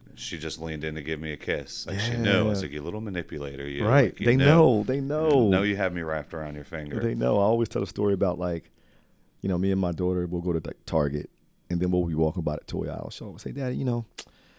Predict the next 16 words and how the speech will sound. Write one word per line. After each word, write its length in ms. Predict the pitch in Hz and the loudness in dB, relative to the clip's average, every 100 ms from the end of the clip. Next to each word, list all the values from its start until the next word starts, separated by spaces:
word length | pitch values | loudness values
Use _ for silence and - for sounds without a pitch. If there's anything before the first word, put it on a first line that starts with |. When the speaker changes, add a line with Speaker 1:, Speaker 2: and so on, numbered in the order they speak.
| _ _ _ 160 | _ _ _ -2
Speaker 2:
I 40 | |
really 180 | 147 120 | 2 2
want 200 | 104 92 | 2 0
this 160 | 95 - | -2 0
L 140 | 95 | 2
O 100 | 92 | 4
L 140 | 95 92 | 4 2
surprise 500 | 85 - 87 90 - 107 | -2 -2 0 -2 -4 -2
doll, 220 | 90 90 | 0 2
but 160 | 107 - | 0 0
I 80 | |
know 100 | 190 135 | 0 2
you 140 | 107 | 4
work 220 | 95 85 | 4 2
so 160 | - 87 | 0 0
hard 380 | 90 87 85 | 0 0 -2